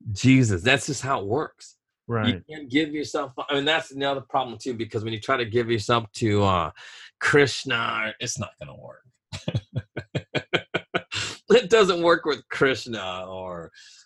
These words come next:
Speaker 1: or Yahweh Elohim and all. It doesn't work.
Speaker 2: <laughs>
Speaker 1: It has to be through Christ, because, you know, I c-, I could name all these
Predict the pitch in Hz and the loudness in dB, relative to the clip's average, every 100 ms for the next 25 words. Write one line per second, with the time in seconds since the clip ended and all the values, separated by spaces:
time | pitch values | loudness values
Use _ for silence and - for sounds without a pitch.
0 | _ 92 90 120 127 135 127 113 110 131 | _ -6 -2 0 0 -2 -6 -8 -10 -2
1 | 151 139 120 113 107 101 104 113 127 120 | 2 2 0 -4 -6 -6 -4 -4 -2 0
2 | 165 143 127 127 180 147 - _ _ 160 | 2 2 0 0 0 0 -4 _ _ 2
3 | 131 - - 147 143 143 - 156 165 - | 2 2 -2 0 2 0 2 2 2 4
4 | 180 139 156 156 - 151 139 - - 135 | 2 6 6 4 2 -2 -2 0 0 2
5 | 131 95 - - _ _ _ _ _ _ | -2 -4 -12 -16 _ _ _ _ _ _
6 | _ 131 127 147 143 123 143 139 131 - | _ 0 0 2 2 2 0 4 2 2
7 | - - 139 139 120 120 120 131 131 135 | 0 -2 -2 -6 -6 -12 -18 -6 -4 -2
8 | 123 127 135 120 104 | -4 -4 -4 -6 -10